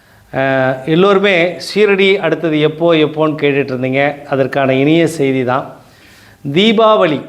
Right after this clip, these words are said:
வருகிற தீபாவளி முடிந்து பதினைந்து நாட்களுக்குள் ஏழு நாள் பயணமாக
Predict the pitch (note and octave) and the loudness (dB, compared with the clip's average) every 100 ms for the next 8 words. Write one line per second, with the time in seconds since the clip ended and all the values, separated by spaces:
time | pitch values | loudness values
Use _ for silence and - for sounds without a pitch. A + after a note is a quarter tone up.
0 | - D#3 E3 D#3 D3+ C#3+ F3+ F3+ F3 E3+ | -8 -4 -2 0 0 0 2 4 4 4
1 | D#3 C#3+ D3 D#3+ F3 A3 G#3+ - D3+ C#3+ | 0 -2 -2 0 0 0 -4 -8 -4 -2
2 | E3 E3+ D#3+ D3 C#3+ C#3+ D3+ C#3 - D#3 | 0 0 0 0 -2 0 0 0 0 0
3 | F3+ - - - D3+ F#3 G3+ E3 D#3 D#3+ | 0 -6 -16 -6 0 2 4 4 2 2
4 | D#3+ C#3+ D3 C3+ B2+ B2 C#3+ C3+ | 0 0 0 0 0 0 0 0